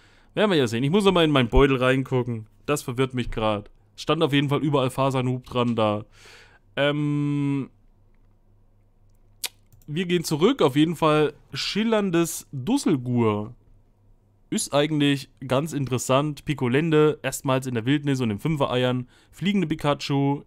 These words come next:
in der Wildnis. Mit Glück auch schillernd.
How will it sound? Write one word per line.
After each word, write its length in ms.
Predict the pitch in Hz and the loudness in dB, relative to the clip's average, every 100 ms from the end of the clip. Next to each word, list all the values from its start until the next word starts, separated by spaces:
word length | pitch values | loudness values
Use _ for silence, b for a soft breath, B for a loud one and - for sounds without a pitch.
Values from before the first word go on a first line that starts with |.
| - | -4
in 80 | 127 | -2
der 100 | 110 | 0
Wildnis. 680 | 147 156 139 135 - - _ b b b - | 0 2 2 2 -2 -14 _ b b b -10
Mit 240 | 110 - | -10 -8
Glück 340 | 117 156 - - | 0 0 0 -2
auch 360 | 120 113 - - | 0 0 -2 -12
schillernd. 720 | - 123 117 139 180 202 | -4 -2 0 0 -2 -6